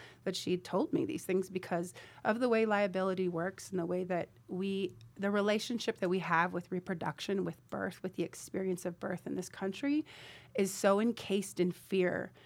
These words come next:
and so colonized that, um, that was how her mind worked. She was, she needed to make sure that I might not come back around and try to blame her for not warning me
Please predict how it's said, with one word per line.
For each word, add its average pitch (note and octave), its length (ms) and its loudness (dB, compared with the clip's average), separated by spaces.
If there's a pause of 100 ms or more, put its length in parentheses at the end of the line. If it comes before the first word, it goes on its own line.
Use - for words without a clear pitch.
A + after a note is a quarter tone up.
(280)
and F#3 180 2
so G3 580 2
colonized F#3+ 1000 0 (100)
that, E3+ 420 0 (300)
um, G#3+ 420 -2 (340)
that F#3+ 240 4
was G3+ 120 -4
how F#3 200 2
her F#3 160 0
mind F3+ 320 2
worked. - 420 -4
She A3+ 240 -2
was, G#3 340 0
she A#3+ 200 -2
needed A#3 240 0
to G#3+ 100 -2
make F#3 160 0
sure G3 220 0
that F3 160 2
I F#3 160 4
might F3+ 260 2
not - 220 -2
come F#3 220 -2
back E3+ 220 0
around E3+ 320 0
and F3 120 -4
try F3 140 -2
to F3 80 -2
blame F3 340 0
her E3+ 240 -2
for E3 160 -2
not E3 240 0
warning E3 420 2
me D#3+ 120 -4